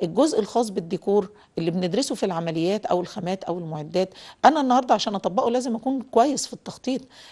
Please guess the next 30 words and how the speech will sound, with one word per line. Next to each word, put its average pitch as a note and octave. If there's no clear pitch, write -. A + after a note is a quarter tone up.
لان F#3+
انا D4
لو A#3+
معرفتش G3
المساحة F3+
وطريقة G#3
تقسيمها A3+
والباب F#3
فين A#3+
والشباك F#3
فين G3
مش G3
هعرف D4
اعمل A#3+
ديكور A3
كويس. -
فانت C#4
النهارده A3+
بتقدر A#3
ت-، -
تعمل A#3+
ده -
بمنتهى F#3+
البساطه B3
لما A#3+
تكون B3+
مذاكر G#3
تل-، -
المواد G#3
بتاعتك A3+